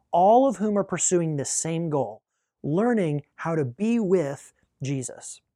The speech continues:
From time to time, I'll post bonus episodes. These are gonna be episodes in a different format. They might be interviews with interesting people who have something to say about this.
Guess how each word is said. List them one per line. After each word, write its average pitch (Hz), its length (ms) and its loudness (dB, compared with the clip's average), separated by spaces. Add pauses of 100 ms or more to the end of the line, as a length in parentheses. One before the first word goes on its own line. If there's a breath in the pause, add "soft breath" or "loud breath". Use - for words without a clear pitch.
(180)
From 175 120 -6
time 240 200 0
to 220 60 0
time, 165 220 0
I'll 156 100 4
post 160 360 -4
bonus 214 300 0
episodes. 113 500 -8 (340 loud breath)
These 233 180 4
are 262 60 2
gonna 226 140 2
be 190 160 4
episodes 170 480 2
in 156 80 0
a 147 60 0
different 156 320 -4
format. 151 480 -2
They 143 100 -6
might 147 300 -4 (100)
be 135 140 -4
interviews 220 680 2
with 139 120 -2
interesting 180 400 -2
people 190 380 2
who 165 100 2
have 147 120 4
something 185 280 0
to 160 40 -2
say 214 240 -2
about 196 300 2
this. 185 300 0